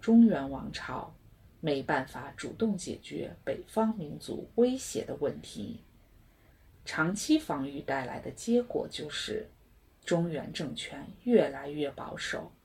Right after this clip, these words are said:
不会主动出击，所以北方民族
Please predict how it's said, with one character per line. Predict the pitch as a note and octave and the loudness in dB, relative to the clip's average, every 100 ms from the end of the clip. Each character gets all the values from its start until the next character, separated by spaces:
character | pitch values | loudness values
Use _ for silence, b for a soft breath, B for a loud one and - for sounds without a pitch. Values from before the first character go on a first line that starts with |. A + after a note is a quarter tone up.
| b b b - | b b b -6
不 | D3+ C#3+ | 0 0
会 | - D#3 | 0 -4
主 | C#3+ - | -4 -10
动 | - F3+ E3 | -8 -6 -6
出 | - A#3+ | -2 0
击， | A#3 - B3 B3 - _ b b b b b b | 0 0 0 0 -6 _ b b b b b b
所 | - - D#3+ | -6 8 8
以 | D#3 C#3 D3 | 8 0 -4
北 | - - | -4 -4
方 | - B3 A#3+ | -2 2 2
民 | G#3+ D#3 | 2 -4
族 | E3 - - D3+ | -6 -6 -6 -8